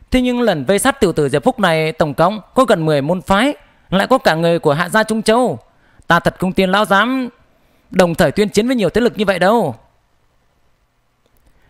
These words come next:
Trong những vu sĩ tham gia vây sát Diệp Phúc, đệ tử của Ngọc Hành Môn cũng không ít, kết quả bị Diệp Phúc giả chết, gây ra một trận đại hỗn chiến. Đệ tử của Ngọc Hành Môn chết rất nhiều,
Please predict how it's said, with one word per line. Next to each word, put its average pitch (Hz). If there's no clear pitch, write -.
Trong 226
những 226
vu 226
sĩ 226
tham 220
gia 208
vây 202
sát 269
Diệp 160
Phúc, 240
đệ 202
tử 170
của 147
Ngọc 165
Hành 175
Môn 226
cũng 233
không 220
ít, 277
kết -
quả 139
bị 196
Diệp 185
Phúc 285
giả 156
chết, 277
gây 220
ra 226
một 214
trận 180
đại 175
hỗn 190
chiến. 208
Đệ 208
tử 202
của 160
Ngọc 170
Hành 170
Môn 220
chết 190
rất 294
nhiều, 151